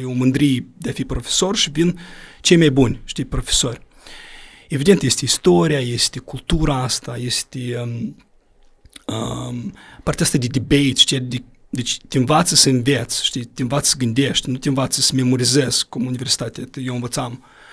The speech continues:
micro, macro, ok, învață terminologie, repet, conspectează, reproduce, știi, adică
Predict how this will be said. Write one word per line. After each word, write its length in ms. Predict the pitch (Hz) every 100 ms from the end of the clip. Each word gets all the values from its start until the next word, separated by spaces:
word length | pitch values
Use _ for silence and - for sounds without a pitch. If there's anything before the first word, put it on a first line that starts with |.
| - - - -
micro, 340 | 147 151 - 135
macro, 360 | 135 120 -
ok, 200 | 117 - 143 123 110 - - - - -
învață 540 | 139 120 120 131 -
terminologie, 580 | - 131 135 139 190 170
repet, 520 | 139 139 175 175 - 147 139 131
conspectează, 1000 | 139 127 - - 185 165 151 143 139 139
reproduce, 580 | 135 135 135 156 131 135
știi, 220 | - 135
adică 280 | 131 131